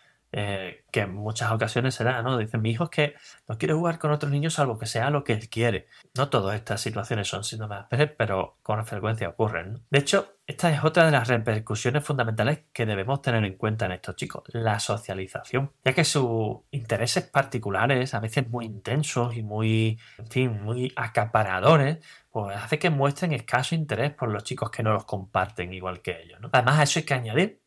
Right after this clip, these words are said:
las dificultades para la comprensión de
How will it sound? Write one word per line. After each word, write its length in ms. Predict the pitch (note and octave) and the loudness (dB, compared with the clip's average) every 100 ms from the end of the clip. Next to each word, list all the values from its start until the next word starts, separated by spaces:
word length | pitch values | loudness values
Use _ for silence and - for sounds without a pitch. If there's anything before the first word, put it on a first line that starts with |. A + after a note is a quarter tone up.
| _ | _
las 160 | B2 A2+ | -12 -8
dificultades 540 | A2+ A2+ G#2+ G#2 A#2+ - | -6 -4 -2 2 0 0
para 320 | - D3 A#2+ A2 | 4 6 6 2
la 140 | G#2+ | 2
comprensión 720 | G#2+ G#2+ G#2 F#2+ F#2+ D3+ G3 | 0 -2 -2 -4 -2 0 2
de 260 | D3 A2 | 0 -2